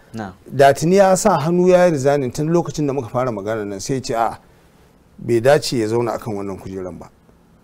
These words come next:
Speaker 1: Tunda bai sa
Speaker 2: Tunda
Speaker 1: ba.
Speaker 2: ana aikata wannan almu-, al-, almundahana, wannan aika-aika da ake aikata ka ce wai kana zaune a gurin nan ka ce baka sani ba,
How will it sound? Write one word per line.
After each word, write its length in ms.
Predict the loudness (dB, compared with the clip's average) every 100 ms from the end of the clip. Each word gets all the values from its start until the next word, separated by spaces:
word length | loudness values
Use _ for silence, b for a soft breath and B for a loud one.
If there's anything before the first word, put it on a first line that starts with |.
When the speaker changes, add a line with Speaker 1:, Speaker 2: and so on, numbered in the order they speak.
| _ _ _
Speaker 1:
Tunda 220 | -10 -8
bai 100 | -8 0
sa 100 | 2
Speaker 2:
Tunda 160 | 4
Speaker 1:
ba. 60 | 6
Speaker 2:
ana 140 | 6 6 6
aikata 240 | 4 4
wannan 220 | 4 4 4
almu-, 220 | 2 2
al-, 180 | 0 2
almundahana, 600 | 4 4 4 4 4 4 4
wannan 240 | 4 4
aika-aika 480 | 2 2 2 2 2
da 80 | 0
ake 160 | 0 0
aikata 460 | 0 -2 0 0
ka 80 | 0
ce 140 | 2
wai 120 | 4 4
kana 280 | 4 4
zaune 160 | 2 0
a 80 | 0
gurin 200 | 0 0
nan 120 | 0
ka 60 | -2
ce 80 | -4
baka 200 | -4 -4
sani 200 | -2 0
ba, 120 | -2